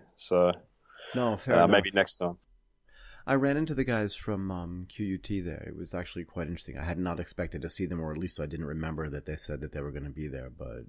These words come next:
Speaker 2: Echelon ended up being interesting this year. It's the first time I've been in a few, but it was worth it for me, so.
Speaker 1: Yeah, I've heard good things from the team when they got back.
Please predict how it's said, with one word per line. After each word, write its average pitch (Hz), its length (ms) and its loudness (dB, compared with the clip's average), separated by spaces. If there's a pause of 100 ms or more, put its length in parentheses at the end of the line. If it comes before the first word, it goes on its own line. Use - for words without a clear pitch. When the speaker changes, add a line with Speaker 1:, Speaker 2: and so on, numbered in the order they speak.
(300)
Speaker 2:
Echelon 95 340 0
ended 80 220 -2
up 76 120 -6
being 73 400 -4 (240)
interesting 78 400 -8
this 67 180 -12
year. 69 140 -8
It's - 120 -14
the 87 80 -12
first 95 220 -4
time 78 160 -4
I've 73 140 -8
been 78 140 -6
in 73 100 -6
a 71 60 -10
few, 78 280 -8
but 64 240 -12
it 85 100 -10
was 78 140 -12
worth 80 240 -8
it 73 100 -16
for - 100 -18
me, 67 240 -14
so. - 220 -16 (720)
Speaker 1:
Yeah, 113 200 12
I've 113 120 10
heard 127 200 10
good 98 160 6
things 101 200 2
from 104 120 -4
the 95 60 -2
team 98 240 2
when 92 100 0
they 95 100 2
got 92 160 2
back. 92 160 6